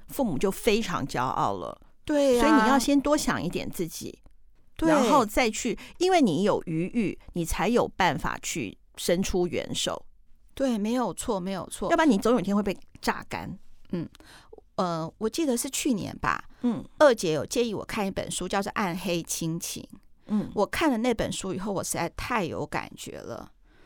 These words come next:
Speaker 1: 嗯。
Speaker 2: 其中有一个，我记得大略的是说，呃，他都是，呃，呃，就是说他都，都是他在照顾父母。
Speaker 1: 嗯。
Speaker 2: 然后呢，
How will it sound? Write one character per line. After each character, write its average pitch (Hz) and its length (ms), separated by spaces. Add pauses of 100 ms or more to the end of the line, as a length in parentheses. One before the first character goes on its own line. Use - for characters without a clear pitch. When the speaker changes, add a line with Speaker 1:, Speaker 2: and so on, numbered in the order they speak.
(140)
Speaker 1:
嗯。 226 120
Speaker 2:
其 233 160
中 294 200
有 160 180
一 139 120
个， 147 340
我 160 100
记 240 200
得 143 320
大 233 240
略 202 240
的 135 180
是 - 180
说， 170 340 (400)
呃， 139 300
他 226 240
都 220 180
是， 190 420
呃， 87 340 (380)
呃， 143 180
就 151 140
是 151 80
说 214 160
他 208 180
都， 214 120
都 240 220
是 - 100
他 202 180
在 190 140
照 160 200
顾 156 180
父 160 220
母。 - 200 (140)
Speaker 1:
嗯。 214 220 (500)
Speaker 2:
然 185 160
后 226 260
呢， 156 300